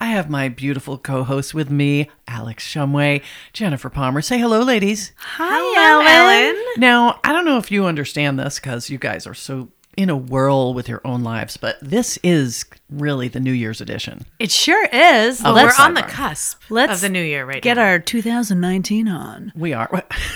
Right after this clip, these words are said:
Speaker 1: Who was that you just channeled?
Speaker 2: I was, I don't know, it was a little
Speaker 3: A
Speaker 2: Dick
Speaker 3: radio?
Speaker 2: Clarky kind of
Speaker 3: Yeah,
Speaker 2: a thing.
Speaker 3: I
Speaker 2: That
Speaker 3: think
Speaker 2: was
Speaker 3: it
Speaker 2: my,
Speaker 3: was.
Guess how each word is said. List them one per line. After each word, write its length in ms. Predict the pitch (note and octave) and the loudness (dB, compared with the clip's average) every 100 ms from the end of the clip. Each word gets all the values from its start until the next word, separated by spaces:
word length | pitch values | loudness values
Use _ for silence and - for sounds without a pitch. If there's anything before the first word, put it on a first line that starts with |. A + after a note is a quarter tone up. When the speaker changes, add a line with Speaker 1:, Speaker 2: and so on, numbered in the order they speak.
| - - - - - A3 | -12 -18 -16 -12 -10 -6
Speaker 1:
Who 120 | E4 | -2
was 180 | G4 D4 | -2 0
that 300 | C4+ D4+ - | 2 2 0
you 80 | F3 | -4
just 220 | D3+ - | -6 -6
channeled? 400 | D#3 C3 C3 A#2+ | -4 -2 -4 0
Speaker 2:
I 240 | C4 C4+ | 2 4
was, 300 | A3 F#3 F3+ - | 2 2 -2 0
I 160 | A3 A3+ | 2 4
don't 180 | G#3+ | 4
know, 200 | A#3 B3+ | 2 2
it 20 | F#3+ | 0
was 120 | F3+ | 0
a 40 | |
little 200 | G3+ C4 | 0 2
Speaker 3:
A 20 | F#3+ | 6
Speaker 2:
Dick 100 | G#3 | 6
Speaker 3:
radio? 220 | A3+ A#3 | 6 4
Speaker 2:
Clarky 540 | A3+ G#3+ A3+ C#4+ C#4+ | 4 6 6 2 -2
kind 280 | A#3+ C#4 C#4 | 0 2 4
of 100 | C#4+ | 6
Speaker 3:
Yeah, 60 | C4 | 4
Speaker 2:
a 40 | |
thing. 300 | G#3+ B3+ C4+ | 4 2 0
Speaker 3:
I 40 | B3 | 0
Speaker 2:
That 80 | G#3 | 2
Speaker 3:
think 80 | A3+ | 0
Speaker 2:
was 100 | F#3 | 0
Speaker 3:
it 40 | |
Speaker 2:
my, 200 | F3+ E3+ | -2 -2
Speaker 3:
was. 240 | E3+ E3 | -4 -6